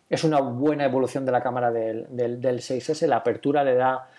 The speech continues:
le hace ganar muchos enteros porque las fotos son mucho más nítidas y mucho más detalladas, pero aquí, señores, tenemos que pararnos a hablar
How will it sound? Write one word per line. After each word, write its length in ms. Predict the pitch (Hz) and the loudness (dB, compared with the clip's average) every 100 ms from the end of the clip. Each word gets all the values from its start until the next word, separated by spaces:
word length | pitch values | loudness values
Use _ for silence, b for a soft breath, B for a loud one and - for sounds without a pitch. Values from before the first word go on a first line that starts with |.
| B B _ | B B _
le 100 | 139 | -4
hace 140 | 123 | 0
ganar 220 | 131 127 | 0 0
muchos 260 | 127 131 123 | -2 -2 -2
enteros 320 | 123 131 156 | 0 0 0
porque 180 | - 135 | 0 -2
las 120 | 113 | -2
fotos 220 | - 127 | -2 -4
son 200 | - 127 | -6 -6
mucho 200 | 131 135 | -6 -4
más 140 | 120 113 | -4 -2
nítidas 340 | 131 143 110 | -4 0 0
y 40 | 117 | 0
mucho 240 | 123 127 | -2 -2
más 140 | 127 127 | -2 0
detalladas, 640 | 127 131 139 143 185 - b b b b _ | 2 2 2 0 -2 -8 b b b b _
pero 200 | 120 117 | 2 2
aquí, 400 | 110 139 135 139 _ _ | 2 0 0 -4 _ _
señores, 720 | - 113 110 127 127 135 - _ - | -6 -4 0 2 2 0 -4 _ -8
tenemos 300 | 113 120 120 | -4 -2 -2
que 100 | 120 | 0
pararnos 340 | 117 117 120 | 2 0 0
a 60 | 117 | 0
hablar 440 | 110 113 95 - | 2 2 0 -6